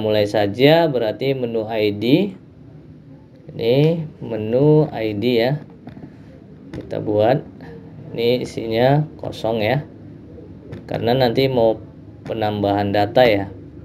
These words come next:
Menu I D, kemudian, nah, apa lagi? Eh, menu underscore name. Ini kita copy aja biar gampang. Menu underscore name.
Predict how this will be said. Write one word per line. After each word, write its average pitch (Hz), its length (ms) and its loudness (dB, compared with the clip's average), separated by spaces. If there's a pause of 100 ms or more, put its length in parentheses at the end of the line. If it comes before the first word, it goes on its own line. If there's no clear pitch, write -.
(540)
Menu 107 280 -8
I 107 240 0
D, 135 400 4
kemudian, 120 760 0 (1500)
nah, 104 240 -4
apa 104 160 -4
lagi? 113 480 0 (1040)
Eh, 110 320 2
menu 107 520 -2
underscore 104 680 -4
name. 143 680 0 (260)
Ini - 80 -8
kita 107 240 -2
copy 101 280 0
aja 107 360 2
biar 107 160 -2
gampang. 104 480 -2 (2500)
Menu 104 160 -12
underscore 98 640 -4
name. 107 400 -4